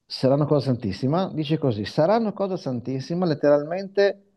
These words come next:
santi dei santi." L'espressione "cosa santissima" indica che l'oggetto in questione acquisisce lo status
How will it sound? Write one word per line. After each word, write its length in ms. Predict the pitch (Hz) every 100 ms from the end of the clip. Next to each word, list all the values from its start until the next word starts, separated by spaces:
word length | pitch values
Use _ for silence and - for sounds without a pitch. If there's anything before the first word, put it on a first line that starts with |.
| _ _
santi 1000 | - - - - 180 208 214 202 - 208
dei 180 | 160 147
santi." 840 | 135 - 147 113 90 85 82 85 - _ _ _ _ _ - - - - _ _
L'espressione 1300 | 160 170 - 190 - - 240 247 175 135 113 - - _ _ _ _ _ _ _ _
"cosa 340 | - 143 156 143
santissima" 680 | 127 120 110 95 - 143 170
indica 920 | 226 247 165 123 113 117 110 160 - - - - _ _
che 280 | - 196 143
l'oggetto 680 | 139 131 127 135 254 254 226
in 160 | 196
questione 880 | 160 135 - - 120 98 95 127 165 - _ _ _ _ _ _ _ _ _ _ _ _ _ _ - -
acquisisce 960 | 143 139 156 147 196 180 - 110 92 - - - - - -
lo 160 | 165
status 1040 | 151 - - 170 170 - 226 226 - - _